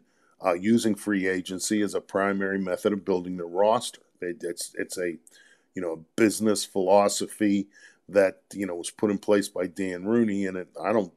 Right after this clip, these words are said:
think it's gonna change any time. Now, adding free agents is different. I want everybody to understand what I mean. Adding free agents is different than using free agency as a primary method of roster building. Because,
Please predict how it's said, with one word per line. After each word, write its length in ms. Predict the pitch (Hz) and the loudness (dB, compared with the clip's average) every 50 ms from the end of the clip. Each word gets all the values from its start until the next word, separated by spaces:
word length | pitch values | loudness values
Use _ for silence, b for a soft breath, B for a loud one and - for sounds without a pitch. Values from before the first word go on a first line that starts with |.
| _ _ _ - | _ _ _ -14
think 240 | - - 98 - - | -8 -8 -6 -6 -8
it's 120 | 98 - | -12 -12
gonna 200 | - - 92 87 | -10 -8 -8 -8
change 720 | - - - - 107 101 104 101 98 98 98 95 - - B B B B B B B B B - | -8 -8 -6 -4 -2 -2 -2 -2 -2 -4 -4 -4 -6 -10 B B B B B B B B B -2
any 260 | 107 107 98 92 87 | -2 -2 -2 -2 -8
time. 440 | - - - 113 120 117 101 85 82 87 | -12 -6 -2 0 0 0 0 -2 -6 -10
Now, 220 | 85 82 85 82 - 82 | -8 -8 -6 -6 -2 2
adding 300 | 101 110 117 117 117 110 | 4 4 6 6 4 2
free 340 | - - - 104 98 92 98 | 0 -4 -6 -6 -2 0 0
agents 420 | 95 95 95 95 98 92 - - | 0 -2 -2 -4 -6 -6 -6 -8
is 160 | - - - - _ | -10 -10 -10 -16 _
different. 560 | - 135 127 - - 95 92 92 92 - - - _ _ _ _ b b | 2 2 2 2 0 -6 -6 -6 -8 -10 -14 -16 _ _ _ _ b b
I 40 | b b _ | b b _
want 160 | - 92 92 | -10 -8 -6
everybody 280 | 92 95 90 87 92 87 | -6 -6 -6 -6 -6 -6
to 60 | 90 | -6
understand 460 | 90 90 82 80 - - - 104 98 | -8 -10 -10 -10 -12 -6 -2 -2 -2
what 100 | 92 87 | -2 -4
I 60 | 85 85 | -6 -4
mean. 340 | 92 101 104 92 87 85 B B B B B B B - | -2 -2 -2 -2 -4 -8 B B B B B B B -2
Adding 320 | - 110 120 127 127 120 113 | 2 4 4 4 4 2 0
free 360 | - - - 107 104 101 101 | -2 -4 -4 -2 0 0 0
agents 420 | 98 98 98 - 98 90 - - | 0 0 -2 -4 -8 -10 -10 -10
is 140 | - 85 - | -12 -12 -14
different 460 | - - 135 131 - - 90 90 87 B B B B B B | 0 2 2 2 2 -4 -6 -6 -6 B B B B B B
than 180 | - 90 95 98 | -10 -8 -6 -2
using 360 | 101 113 120 117 120 113 101 | 4 4 6 6 4 2 -6
free 340 | - - - 104 101 98 101 | -6 -6 -6 -4 -2 2 4
agency 540 | 107 107 107 101 98 101 98 - - 92 92 | 4 4 4 2 -2 -8 -8 -6 -6 -6 -6
as 140 | 92 85 85 | -6 -6 -8
a 60 | 85 | -10
primary 680 | - _ - - 98 95 98 98 95 95 95 92 95 | -12 _ -6 -2 -2 0 0 -2 -2 -4 -4 -4 -4
method 340 | 95 95 90 80 - - 85 | -4 -4 -6 -8 -8 -8 -8
of 140 | 90 82 82 | -8 -4 0
roster 400 | 95 98 104 107 101 - - - | 2 4 4 4 4 0 -6 -12
building. 380 | 78 - - - - - _ _ _ _ _ b b b b b b b b b | -16 -16 -18 -20 -20 -20 _ _ _ _ _ b b b b b b b b b
Because, 600 | - 95 - - - 104 101 98 92 - - - | -10 -10 -8 2 4 6 6 6 4 0 -6 -10